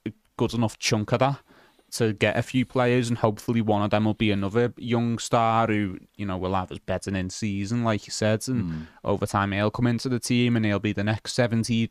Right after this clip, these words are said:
Speaker 1: million departure, and, you
Speaker 2: Mm.
Speaker 1: know, there's other players in the meantime, like Calvert-Lewin, who might go, and, you know,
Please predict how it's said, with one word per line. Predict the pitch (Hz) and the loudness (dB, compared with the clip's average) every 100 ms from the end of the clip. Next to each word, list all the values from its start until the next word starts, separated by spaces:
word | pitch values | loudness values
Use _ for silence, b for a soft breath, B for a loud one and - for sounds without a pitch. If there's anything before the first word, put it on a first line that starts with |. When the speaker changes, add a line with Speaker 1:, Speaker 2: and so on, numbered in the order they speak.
| _ | _
Speaker 1:
million | 117 117 113 113 | -2 0 0 0
departure, | 117 - 120 117 117 - 123 117 104 | -2 -2 2 2 2 0 0 2 0
and, | 95 92 B B B B | -4 -6 B B B B
you | 90 | 0
Speaker 2:
Mm. | |
Speaker 1:
know, | 107 98 101 - _ _ | 2 2 0 -6 _ _
there's | 113 104 | -6 -4
other | 101 104 | -4 -2
players | 113 101 98 | 0 2 2
in | 98 | 0
the | 90 | -2
meantime, | 95 101 98 110 104 101 | 0 0 -2 -2 -2 -2
like | 101 - _ | -4 -6 _
Calvert-Lewin, | - 110 101 110 - 113 110 | -6 -6 -2 -4 -2 -4 -2
who | 110 | -2
might | 110 107 104 | -2 -4 -2
go, | 113 107 107 | 0 2 2
and, | 104 104 87 | 2 0 -4
you | |
know, | 92 | -6